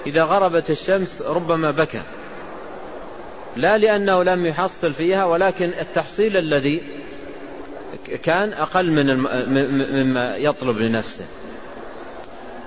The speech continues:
وإذا كان في... وإذا كانت النفوس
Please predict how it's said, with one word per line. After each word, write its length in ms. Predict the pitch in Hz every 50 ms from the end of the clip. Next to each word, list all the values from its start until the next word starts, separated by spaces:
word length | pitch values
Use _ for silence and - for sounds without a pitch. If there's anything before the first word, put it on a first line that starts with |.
| - -
وإذا 320 | 120 135 147 143 151 143
كان 340 | 135 - 165 170 165 151 139
في... 160 | 135 139 139 -
وإذا 360 | 135 131 131 135 123 139 131
كانت 460 | 127 - 160 165 165 147 139 123 -
النفوس 580 | 131 123 127 131 127 - 151 165 156 139 -